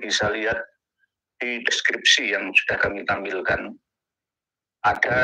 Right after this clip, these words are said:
seorang habib, selain yang kemarin <clears throat> ngaku-ngaku sebagai pencetus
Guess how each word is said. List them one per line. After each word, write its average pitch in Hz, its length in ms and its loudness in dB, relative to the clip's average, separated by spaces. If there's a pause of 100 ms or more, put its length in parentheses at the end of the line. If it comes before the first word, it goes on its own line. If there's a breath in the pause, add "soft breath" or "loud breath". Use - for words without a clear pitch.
seorang - 320 0
habib, - 640 -2
selain 110 400 0
yang 107 160 -4
kemarin 120 560 0 (220)
<clears throat> - 340 0
ngaku-ngaku 131 960 -4
sebagai 135 560 -2 (240)
pencetus - 720 0